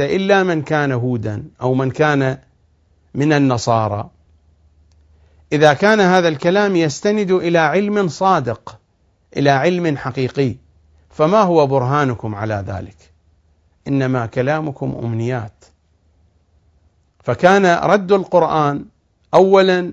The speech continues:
وصف كلامهم، قال: "إنما هي أمنيات، غاية ما في الأمر أنهم يرغبون بذلك وذلك لن يتحقق".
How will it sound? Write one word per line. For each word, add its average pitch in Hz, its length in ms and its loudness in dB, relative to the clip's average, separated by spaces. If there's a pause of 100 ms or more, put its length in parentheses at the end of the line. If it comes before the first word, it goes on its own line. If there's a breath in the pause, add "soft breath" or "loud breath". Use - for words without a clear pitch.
وصف 185 480 2
كلامهم، 135 760 0 (360)
قال: 196 200 2
"إنما 202 440 -2
هي 202 160 0
أمنيات، 196 720 -4 (1000)
غاية 190 460 4
ما 185 240 2
في 175 120 -4
الأمر 180 460 -2
أنهم 175 400 -2
يرغبون 165 680 0
بذلك 170 560 0
وذلك 180 520 2
لن 175 200 2
يتحقق". 127 880 -6